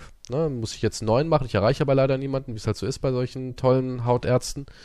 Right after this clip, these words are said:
Und wenn du's auf die billige Art und Weise entfernt haben willst, also mit einem Schnitt, dann übernimmst die Krankenkasse, sofern es überhaupt irgendwas ist, wo man dann sagt, ja, hätte gefährlich werden können.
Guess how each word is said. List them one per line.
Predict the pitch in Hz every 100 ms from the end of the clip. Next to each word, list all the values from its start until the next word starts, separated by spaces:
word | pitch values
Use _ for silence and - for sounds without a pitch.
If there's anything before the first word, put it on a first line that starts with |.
| - - - - - -
Und | 139 135 135 135 131 - - - - - - _ -
wenn | 123 135
du's | 139 131 127 - - - - - - -
auf | - 123 -
die | - 113 113
billige | - - 226 240 214 -
Art | 196
und | 190 180
Weise | 190 196
entfernt | 180 190 196 170
haben | 190 185 180
willst, | 202 - - - - - - - -
also | - 110
mit | 113 -
einem | 107
Schnitt, | - 165 220 - -
dann | 117 120
übernimmst | 120 117 113 -
die |
Krankenkasse, | 107 127 175 180 190 202 208
sofern | 143 - 151 156
es | 156
überhaupt | 139 123 147 -
irgendwas | 139 131 -
ist, | 127 -
wo | 117
man | 113
dann | 110
sagt, | 107 104
ja, | 104
hätte | 123 120
gefährlich | 104 - 139 185
werden | 190 202
können. | 220 233